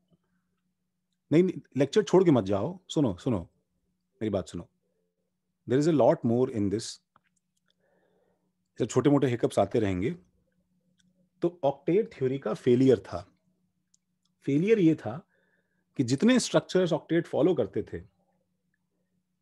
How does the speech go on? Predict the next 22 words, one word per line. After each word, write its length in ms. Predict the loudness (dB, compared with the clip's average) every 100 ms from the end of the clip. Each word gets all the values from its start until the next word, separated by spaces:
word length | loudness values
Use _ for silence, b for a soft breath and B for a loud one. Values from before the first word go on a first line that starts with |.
| _
तो 60 | -4
उतने 480 | -4 -6 -4 -2
ही 180 | -2 -4
स्ट्रक्चर्स 440 | -4 -8 -2 -2 0
इतने 240 | -4 -6
सारे 320 | -4 0 2
मिलने 300 | 2 2 0
शुरू 220 | 0 0
हो 100 | 2
गए 160 | 0 -2
कि 80 | -2
वो 100 | -4
ऑक्टेट 320 | -2 -4 -2
फॉलो 220 | -2 -2
नहीं 260 | -2 -2 -2
करते 280 | -4 -10 -14
थे। 180 | -16 _ _ _ _ _ _ -2
तो 60 |
let's 200 | -2 -2
put 180 | -2 0
a 20 |
heading, 480 | 0 -2 2 2 2